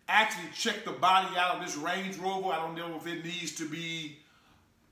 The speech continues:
uh, clay barred or what.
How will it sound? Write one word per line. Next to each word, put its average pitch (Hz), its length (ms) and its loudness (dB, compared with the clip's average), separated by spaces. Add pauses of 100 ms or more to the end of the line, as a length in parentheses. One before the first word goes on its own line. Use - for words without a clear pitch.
(220)
uh, 147 500 2 (120)
clay 202 300 0
barred 190 460 4
or 156 100 0
what. - 400 -6